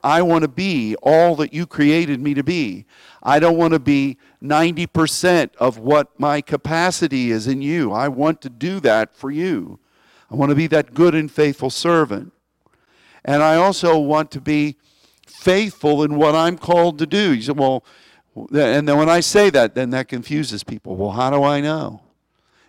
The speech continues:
Tell me what I'm supposed to do." Well, I can tell you what you're supposed to do. And here's the way I found out what I was supposed to do. I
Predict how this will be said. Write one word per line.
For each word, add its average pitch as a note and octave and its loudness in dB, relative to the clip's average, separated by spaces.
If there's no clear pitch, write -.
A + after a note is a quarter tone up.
Tell F#3+ 0
me D#3+ -2
what A#2+ 0
I'm C3+ -2
supposed A#2+ -12
to A#2 -20
do." C3 -16
Well, D#3 4
I F3+ 2
can G3+ -4
tell A2+ -4
you E2+ -14
what A#2 -2
you're A2 -4
supposed G2+ -8
to G#2 -14
do. G2 -14
And F#2 -10
here's F3 0
the A3+ -4
way E3+ 2
I F3 0
found F3 0
out E3+ 2
what E3+ 2
I F3+ 4
was G#3+ 0
supposed - -2
to F#2+ -14
do. - -16
I E3+ 2